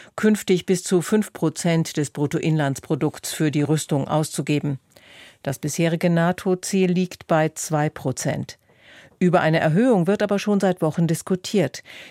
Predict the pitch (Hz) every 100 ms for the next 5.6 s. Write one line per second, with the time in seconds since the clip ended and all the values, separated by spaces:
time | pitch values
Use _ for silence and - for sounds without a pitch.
0 | - - 151 143 - 151 143 151 147 151
1 | 147 170 156 151 160 151 - 175 - 165
2 | 160 - 160 - 170 - - 170 151 156
3 | 190 196 185 175 208 226 - - 170 -
4 | 165 156 156 - 147 160 - 160 151 143
5 | - 156 156 - 175 165